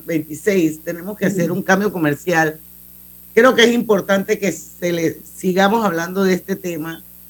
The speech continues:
Speaker 1: porque, esto, ya la situación está planteada, como usted bien dice, eh, esos aspectos preocupantes para la ciudadanía estaban ya, esto, identificados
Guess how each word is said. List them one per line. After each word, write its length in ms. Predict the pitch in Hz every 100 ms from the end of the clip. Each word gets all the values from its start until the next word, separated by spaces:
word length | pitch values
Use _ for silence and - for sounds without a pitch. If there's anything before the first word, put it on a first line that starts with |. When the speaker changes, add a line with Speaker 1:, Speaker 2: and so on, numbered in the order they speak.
| - - -
Speaker 1:
porque, 580 | 220 202 - 220 208 -
esto, 640 | 180 170 160 156 170 165
ya 200 | 160 196 208
la 80 |
situación 440 | 202 185 160 185 190
está 280 | 196 185 196
planteada, 680 | 190 - 202 175 170 190
como 200 | 190 151
usted 180 | 160 180
bien 200 | 190 190
dice, 440 | 190 190 190 190 - - - - -
eh, 260 | - 185 185
esos 260 | 180 226 185
aspectos 840 | 160 - 214 - 214 202 208 - - - - - - -
preocupantes 880 | 202 208 - 196 208 220 220 254 -
para 220 | 180 170
la 140 | 165
ciudadanía 600 | 160 165 165 170 202 196
estaban 560 | 185 196 185 196 202 160
ya, 580 | 196 208 190 170 175 - - - -
esto, 880 | - 175 160 156 175 165 160 151 139 143 -
identificados 1300 | 214 190 185 185 180 - 240 233 202 190 214 214